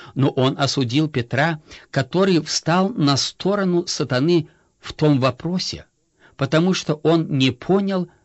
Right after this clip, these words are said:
происходившего. Сатана пытался увести Иисуса от исполнения его миссии и цели, миссии, которая состояла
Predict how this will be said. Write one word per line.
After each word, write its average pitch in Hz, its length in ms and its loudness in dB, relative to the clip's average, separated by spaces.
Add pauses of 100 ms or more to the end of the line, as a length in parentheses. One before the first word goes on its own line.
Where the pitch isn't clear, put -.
(140)
происходившего. 175 1160 -2 (1300)
Сатана 131 460 0
пытался 147 600 -8 (680)
увести 156 760 2
Иисуса 180 760 -2 (240)
от 190 320 2
исполнения 175 1120 2
его 139 300 2
миссии 196 580 0
и 190 240 -4
цели, 190 520 -4 (560)
миссии, 143 540 2
которая 151 480 0
состояла 156 760 0